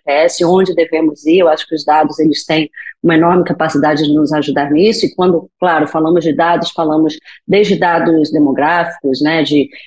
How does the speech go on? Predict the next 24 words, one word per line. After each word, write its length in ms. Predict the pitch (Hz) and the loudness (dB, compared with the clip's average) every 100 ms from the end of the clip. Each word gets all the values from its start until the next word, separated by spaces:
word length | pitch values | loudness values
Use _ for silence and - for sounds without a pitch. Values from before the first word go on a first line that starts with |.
| _ | _
idade, 1040 | - 139 151 151 151 143 135 143 139 135 135 131 | -4 -2 0 2 2 0 0 0 2 2 0 -2
eh, 160 | 123 | -4
sexo, 1040 | 131 - 165 160 156 - - 147 139 135 135 - _ | -4 -2 0 2 0 -2 -4 0 2 0 -2 -14 _
eh, 120 | 156 151 | -2 0
dados 540 | 170 170 165 156 - | 2 0 0 -2 -4
como, 240 | - 156 151 | -2 0 0
por 100 | - | -2
exemplo, 380 | 151 151 147 143 | 0 -2 -2 0
medidas 440 | 160 156 156 156 | 0 0 0 -2
de, 280 | 143 147 139 | 0 0 0
de, 200 | 147 131 | 0 -4
de, 260 | - 123 | -2 -4
de 160 | 127 135 | -2 -2
tensão 340 | 151 147 151 | 0 0 0
arterial, 800 | 143 - 123 127 160 165 151 147 135 - _ - | -2 -2 -2 0 0 2 2 0 -2 -10 _ -4
eh, 120 | 147 | -2
glicemia, 760 | 156 156 - 135 147 175 165 | 0 -2 -2 0 2 2 0
enfim, 180 | 151 147 | 0 0
muitos 560 | 156 208 262 262 190 - | 0 2 2 0 -2 -4
dados. 380 | 160 175 175 | -2 0 0
Eu 80 | 170 | 0
acho 180 | 165 - | -2 -2
que 80 | 165 | -2
hoje 320 | 165 165 143 | 0 0 0